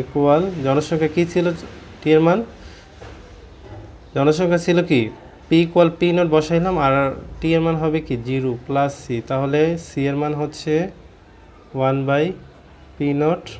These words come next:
মাইনাস টু। আমরা জানি ইনভার্স ওয়ান মানে কি? এটা ওয়ানের নিচে আছে, তাহলে ওয়ানের নিচে আছে এটা। তো এখন হচ্ছে এই মানটা আমরা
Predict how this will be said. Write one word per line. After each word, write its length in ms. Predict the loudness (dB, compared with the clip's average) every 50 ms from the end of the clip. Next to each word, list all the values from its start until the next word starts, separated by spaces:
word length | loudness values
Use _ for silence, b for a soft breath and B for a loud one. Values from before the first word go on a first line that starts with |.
| -8 -4
মাইনাস 360 | -2 -2 -2 -2 -2 -4 -6 -10 -12 -10
টু। 100 | -10 -8 -8 -10 -14 -20 -20 -20 -20 -14 -8 -4
আমরা 160 | -2 0 2 2
জানি 160 | 2 2 0 0 0 0
ইনভার্স 300 | 2 2 2 2 0 0 -2
ওয়ান 140 | 0 0 2 2
মানে 120 | 2 2 2 0
কি? 60 | -2 -2
এটা 120 | -2 0 0 2
ওয়ানের 300 | 2 2 0 0 0 0 -2 -2
নিচে 220 | -4 -4 -4 -2 -2 -2
আছে, 180 | -2 -4 -8 -12 -10 -6
তাহলে 220 | -6 -4 -2 -2 0 0
ওয়ানের 280 | 0 0 0 -2 -2 -4
নিচে 200 | -6 -8 -8 -8 -8 -8
আছে 140 | -8 -8 -10 -10
এটা। 160 | -10 -10 -12 -14 B B B B B B B B B B B B -20 -20 -20 -20 -20 -20 -20 -20 -20 -20 -20 -20 -20 -20 -20 -20 -20 -20 -20 -20 -20 -20 -20 -20 -20 B B B B B B B B B -20 -20 -20 -20 -20 -20 -20 -20 -20 -20 -20 -20 B B B B B B B B B -8 -4
তো 80 | -2 0 0 2 2 2
এখন 220 | 2 2 0 0 2 2
হচ্ছে 260 | 0 0 0 2 4 4 4 4 4 4
এই 60 | 4 4 4 4
মানটা 300 | 4 2 2 2 2 2 4
আমরা 160 | 4 4 4